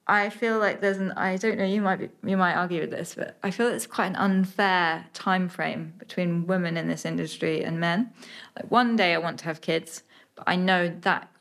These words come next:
cannot happen in my career for quite some time because it's, yeah,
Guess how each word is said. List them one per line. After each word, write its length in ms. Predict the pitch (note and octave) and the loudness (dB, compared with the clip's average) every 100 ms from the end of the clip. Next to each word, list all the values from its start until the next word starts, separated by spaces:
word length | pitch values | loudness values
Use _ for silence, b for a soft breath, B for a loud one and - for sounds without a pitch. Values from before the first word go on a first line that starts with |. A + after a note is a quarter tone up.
| - - - | -20 -18 -6
cannot 360 | G3+ F#3 D3 | 0 2 0
happen 280 | D#3+ - D#3 | -4 -6 -6
in 80 | D3+ | -2
my 140 | D3+ | -2
career 360 | D3+ D#3 D3+ D3+ | -2 -2 0 -2
for 140 | D3+ | -6
quite 380 | D#3 D#3+ C#3+ - | -2 0 0 -6
some 300 | - D#3 C#3+ | -6 -6 -4
time 420 | D#3+ - F2 F3+ - _ _ _ _ _ - - | -2 -2 -2 -8 -10 _ _ _ _ _ -20 -8
because 520 | F3+ - E3+ D#3+ - - | -6 -2 -2 -2 -6 -6
it's, 200 | - - - _ _ F#3+ | -8 -8 -20 _ _ -4
yeah, 200 | D3+ | -4